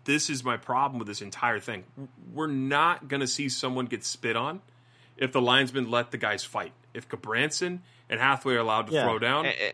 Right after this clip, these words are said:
Speaker 1: no one's spitting on anybody.
Speaker 2: It's Gudbranson and Hathaway.
Speaker 1: Let
Speaker 2: Like,
Speaker 1: him go.
Speaker 2: these, why are you stopping that fight? Like, it's
Speaker 1: Right.
Speaker 2: not like it's, it's Ovi and Getzlaf or something like that, where,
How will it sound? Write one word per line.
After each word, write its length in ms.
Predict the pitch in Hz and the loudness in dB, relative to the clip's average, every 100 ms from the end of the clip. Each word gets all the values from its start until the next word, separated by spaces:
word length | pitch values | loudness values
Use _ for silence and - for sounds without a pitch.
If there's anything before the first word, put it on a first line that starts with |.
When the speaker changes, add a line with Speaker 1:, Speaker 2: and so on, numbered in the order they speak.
| - | -4
Speaker 1:
no 240 | 139 156 | 4 6
one's 220 | 160 170 | 6 2
spitting 360 | - - 160 151 | 0 -2 0 2
on 80 | 139 | 2
anybody. 380 | 135 127 127 127 | 0 0 2 2
Speaker 2:
It's 180 | 123 | 2
Gudbranson 760 | - 190 165 175 190 - 196 165 | 0 -2 0 0 0 0 -2 -2
and 80 | 156 | -2
Hathaway. 680 | 165 180 196 151 95 76 - | -2 -2 -2 -6 -6 -8 -10
Speaker 1:
Let 80 | 120 135 | 0 2
Speaker 2:
Like, 40 | 160 | 2
Speaker 1:
him 100 | 135 | 2
go. 200 | 123 156 | 0 0
Speaker 2:
these, 400 | 170 165 - - _ _ _ _ _ _ | 0 -4 -12 -18 _ _ _ _ _ _
why 320 | 117 135 165 | -2 2 4
are 40 | 175 | 2
you 220 | 170 151 | -2 -8
stopping 520 | - - 139 147 135 | -10 -8 -6 -6 -8
that 180 | 104 90 | -8 -10
fight? 420 | - 123 147 - - - | -6 -6 -6 -10 -18 -10
Like, 260 | 104 110 104 | -4 -2 0
it's 100 | 113 | 0
Speaker 1:
Right. 160 | 98 127 | 0 0
Speaker 2:
not 260 | 139 110 | 0 2
like 280 | 123 117 113 | 2 0 -2
it's, 400 | 110 - - - | -6 -8 -14 -8
it's 220 | 101 107 - | -6 -6 -4
Ovi 540 | 104 104 107 107 107 101 | -2 0 -2 -4 -2 -4
and 160 | 95 | -2
Getzlaf 640 | 95 95 - 90 76 73 | -2 -2 -4 -4 -4 -4
or 100 | 78 | -8
something 360 | 78 78 67 87 | -8 -8 -10 -10
like 220 | 85 82 | -8 -6
that, 180 | - 73 | -2 -2
where, 300 | 87 95 95 | 0 0 0